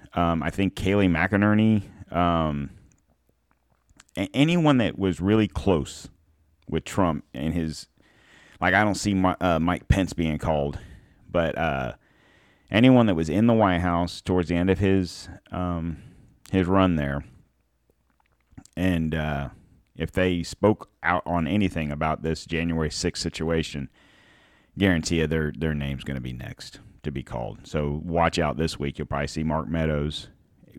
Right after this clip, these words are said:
Since he didn't show up for the, for the thing on Friday, he'll probably be in contempt this week.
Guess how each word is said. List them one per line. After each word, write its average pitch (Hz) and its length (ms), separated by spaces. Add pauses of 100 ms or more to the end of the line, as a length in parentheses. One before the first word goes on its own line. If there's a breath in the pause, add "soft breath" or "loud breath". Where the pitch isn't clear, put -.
(380)
Since 78 240
he 87 100
didn't 82 220
show 82 180
up 78 80
for 80 100
the, 78 140 (140)
for 85 160
the 78 100
thing 78 300
on 78 140
Friday, 76 360
he'll 73 160
probably 76 300
be 76 300 (120)
in 78 140
contempt - 420
this 80 220
week. 76 320